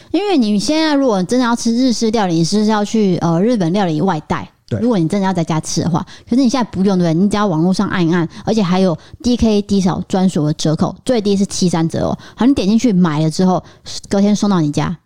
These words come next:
Speaker 1: 哎，你马上就可以煮了欸。
Speaker 2: 对，而且它七三折以外还有什么？大户屋的折价券。
Speaker 1: 优惠券。
Speaker 2: 疫情变缓的话，你还可以用这个优惠券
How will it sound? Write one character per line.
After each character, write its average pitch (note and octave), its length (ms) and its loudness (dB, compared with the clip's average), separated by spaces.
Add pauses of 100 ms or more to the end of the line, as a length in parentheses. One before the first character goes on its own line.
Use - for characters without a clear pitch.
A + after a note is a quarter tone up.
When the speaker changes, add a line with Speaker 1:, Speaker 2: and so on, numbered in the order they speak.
Speaker 1:
哎， G3 180 -2 (120)
你 G3 120 0
马 G3+ 140 2
上 E3+ 140 2
就 G3 100 2
可 E3+ 100 0
以 D3 60 0
煮 A2+ 240 -6
了 C#2+ 60 -4
欸。 - 100 -6 (440)
Speaker 2:
对， F3 100 -2 (220)
而 B3+ 80 0
且 F#3 140 0
它 A#3 180 -4
七 G#3+ 240 -2
三 G#3 180 4
折 C#3+ 140 2 (120)
以 C3 120 2
外 C3+ 180 2
还 A#2 180 0
有 C3 60 2
什 A2+ 160 -2
么？ F2 80 -4 (320)
大 D3+ 140 0
户 A#2+ 240 2
屋 B2 80 2
的 A2+ 140 0
折 - 180 -2
价 G#2 40 0
券。 - 20 2
Speaker 1:
优 G#3 160 2
惠 G3+ 180 2
券。 D#3+ 260 -2 (220)
Speaker 2:
疫 G#3+ 180 2
情 C#3 320 2 (100)
变 D3+ 220 2
缓 G2 240 -6
的 F#2 80 -2
话， C3 200 -2
你 B2 180 2
还 B2+ 180 0
可 D#3 140 0
以 C3+ 120 2
用 C3+ 280 2
这 - 140 -4
个 B2 80 0
优 B2 200 0
惠 A#2+ 200 0
券 A#2 220 0